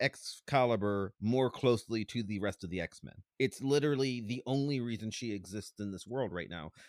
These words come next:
One month she was in X Factor, and then the next month she was here, and in X Factor, you're, there's, like, a note of,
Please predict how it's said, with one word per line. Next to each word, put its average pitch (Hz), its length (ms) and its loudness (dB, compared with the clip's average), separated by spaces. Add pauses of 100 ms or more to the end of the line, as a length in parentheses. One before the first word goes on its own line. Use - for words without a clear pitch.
(140)
One 127 400 4
month 139 280 4
she 135 200 0
was 120 280 2
in 123 300 0
X - 280 0
Factor, 110 560 -2 (200)
and 113 180 2
then 113 100 2
the 113 60 2
next 123 240 0
month 123 240 2
she - 200 -4
was 107 180 -4
here, 104 500 2 (220)
and 117 140 2
in 113 100 2
X 127 180 -2
Factor, 113 440 0
you're, 110 260 -2
there's, 107 260 0
like, 107 160 2
a 107 40 -2
note 113 340 2
of, 101 260 -2